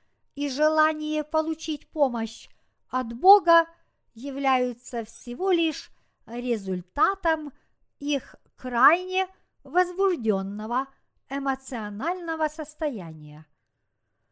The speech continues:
Как получилось, что их вера – перешла в сферу эмоций, не принося им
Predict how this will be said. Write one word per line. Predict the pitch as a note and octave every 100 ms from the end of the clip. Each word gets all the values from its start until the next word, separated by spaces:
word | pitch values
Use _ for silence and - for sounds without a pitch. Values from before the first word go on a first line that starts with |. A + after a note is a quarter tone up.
| _ _ _ _ _ _ _
Как | - D#4 G#4+ - -
получилось, | G4 G4 G4 A3+ E3 D#3+ G#3 - - _ _ _
что | - - - C#4+ C4 B3 - _
их | C4 B3+ -
вера – | A#3 D4+ F4+ A#3 A#3+ - _ _ _ _
перешла | B3+ A#3+ A3+ - B3+ B3+ D#4 F#4+ - _
в | -
сферу | - - D#4+ D#4+ E4 -
эмоций, | D#4 E4 B3 D#3+ - G3 A#3 C4 _ _ _ _ _ _
не | B3 C#4 C#4+
принося | C#4 B3+ A3+ A3 - E4 F#4+
им | D#4+ D#4+ D#4